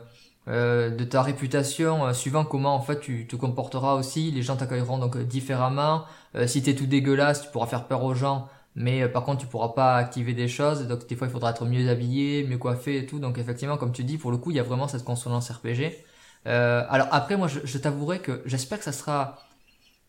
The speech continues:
paramétrable, parce que quand je fais mon... Enfin, moi, personnellement, quand je fais un trip western, j'ai pas non plus envie de passer mon temps à faire de la simulation, tu vois. Et, euh, donc, c'est bien sympa, tout ça. Mais par exemple, tu vois, le truc, genre, entretenir son cheval pour qu'après, tu puisses,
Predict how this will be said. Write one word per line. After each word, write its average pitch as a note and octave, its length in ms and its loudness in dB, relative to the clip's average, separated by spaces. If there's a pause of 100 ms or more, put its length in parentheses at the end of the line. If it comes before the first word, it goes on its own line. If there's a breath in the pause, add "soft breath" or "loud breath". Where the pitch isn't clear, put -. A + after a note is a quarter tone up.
(220)
paramétrable, D#3 720 4 (480)
parce C3+ 140 -2
que D3 60 2
quand F#3+ 180 0
je F3 100 -2
fais E3+ 180 -2
mon... B2+ 520 2
Enfin, B2 200 -2
moi, E3+ 200 2
personnellement, C#3 400 0
quand B2+ 140 -4
je B2 80 -4
fais B2+ 100 -4
un B2+ 100 2
trip B2+ 320 -2
western, C3+ 460 0
j'ai C#3 140 0
pas F#3 100 0
non E3+ 120 2
plus E3+ 120 -2
envie D3+ 140 2
de - 40 -4
passer C3+ 280 -2
mon B2 180 2
temps D#3 160 0
à C3 60 -2
faire C3 160 -2
de B2 40 -2
la A#2 80 -2
simulation, B2 580 0
tu B2+ 120 -8
vois. B2 260 -2 (320 soft breath)
Et, A#2+ 260 2
euh, A#2 460 2
donc, B2 160 -2
c'est - 120 0
bien D3+ 160 2
sympa, D3+ 320 0
tout C3+ 120 -4
ça. D#3 320 -2 (200 loud breath)
Mais A#2 100 -2
par B2 140 6
exemple, D#3 200 2
tu D3+ 60 -4
vois, D#3+ 140 4
le C#3 40 2
truc, D3 160 -2
genre, B2+ 140 2 (100)
entretenir C#3+ 520 0
son C3+ 120 -2
cheval C#3 400 0
pour C3 120 -6
qu'après, C3 320 -2
tu C#3+ 120 -10
puisses, C3 300 -6